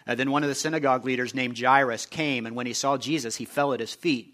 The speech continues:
He pleaded earnestly with him, 'My little daughter is dying. Please come and put your hands on her so that she will be healed and live.' So Jesus went with him. A large crowd followed and pressed against him, and a woman was there who had been subject to bleeding for twelve years.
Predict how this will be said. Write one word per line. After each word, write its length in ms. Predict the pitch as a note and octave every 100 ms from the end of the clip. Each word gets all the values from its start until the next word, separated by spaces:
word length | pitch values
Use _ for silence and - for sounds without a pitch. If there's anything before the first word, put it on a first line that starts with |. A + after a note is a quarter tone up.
| - - - -
He 100 | C#3
pleaded 380 | F3 E3 D3 D3+
earnestly 440 | E3+ F#3+ - C3
with 180 | A#2 A2
him, 100 | C#3
'My 140 | C#3+
little 180 | D#3 F#3
daughter 400 | C3 D3 E3 C3+
is 140 | A2
dying. 340 | - D3 D3+ B2+
Please 300 | - E3+ C#3
come 260 | - F#3+
and 100 | F#3
put 160 | - F3
your 140 | D3
hands 320 | C#3 F3+ G3 D#3+
on 120 | A#2
her 340 | G#2+ G#2 C3 - - -
so 180 | - D#3+
that 140 | C#3+ -
she 120 | D3+
will 100 | C#3+
be 120 | C#3
healed 380 | A#2+ D#3+ C#3 A2
and 240 | A#2+ A#2+
live.' 260 | D#3 A2+ G#2+
So 140 | A#2+
Jesus 420 | A#2+ F3 C#3 -
went 240 | C#3 D3 C#3+
with 240 | D3 -
him. 320 | A#2 D2+ C3+ - _ _ - - _ _
A 60 | A#2+
large 280 | C#3 D#3 -
crowd 300 | E3 D3+ C#3
followed 480 | - D#3 D#3 A#2+ A#2+
and 120 | A2+
pressed 280 | D3+ C#3+ B2
against 340 | A#2 D#3 -
him, 180 | G#2 A#2
and 120 | C3
a 40 |
woman 420 | C3 D#3 A#3 G#3+ C3+
was 180 | B2
there 220 | A2+ A#2 D3
who 100 | C#3+
had 120 | B2+
been 140 | B2+
subject 400 | C3 E3+ D#3+ D#3+
to 60 | C#3
bleeding 360 | C3 D3+ C#3+ A#2
for 100 | A2
twelve 340 | D3 C#3+ A2+
years. 400 | F#2+ G#2+ D3